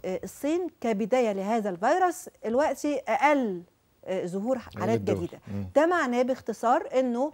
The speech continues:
Speaker 1: آه، السلوك اليومي ليه دور في الحد من انتشار المرض.
Speaker 2: لا، طبعًا، طبعًا.
Speaker 1: آه، في هذا الإطار تقول إيه حضرتك للمشاهد النهاردة؟
Speaker 2: هي طبعًا الصين، آه، كانت أول دولة، آه، ظهر فيها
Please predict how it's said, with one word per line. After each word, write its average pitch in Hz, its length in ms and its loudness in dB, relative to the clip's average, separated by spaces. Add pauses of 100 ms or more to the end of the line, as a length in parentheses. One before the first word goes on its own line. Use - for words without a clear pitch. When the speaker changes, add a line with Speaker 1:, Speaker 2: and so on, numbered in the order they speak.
(480)
Speaker 1:
آه، 214 220 -2
السلوك 339 380 0
اليومي 302 560 0 (320)
ليه 262 200 4
دور 320 320 6
في - 140 -6
الحد 202 300 -4
من 180 60 -4
انتشار 185 440 -6
المرض. 165 240 -12 (280)
Speaker 2:
لا، 107 120 -4
طبعًا، 127 240 -4 (260)
طبعًا. 104 180 -6 (180)
Speaker 1:
آه، - 240 -2
في 269 180 -2
هذا 359 200 4
الإطار 320 260 2
تقول 277 220 0
إيه 262 120 -2
حضرتك 208 520 -6
للمشاهد 185 540 -6
النهاردة؟ 147 320 -14 (100)
Speaker 2:
هي 120 100 -2
طبعًا 147 260 0
الصين، 135 440 -4
آه، 101 100 -4
كانت - 300 -4
أول 117 220 -2
دولة، 123 300 0 (760)
آه، 87 100 -8
ظهر 110 200 4
فيها 110 300 2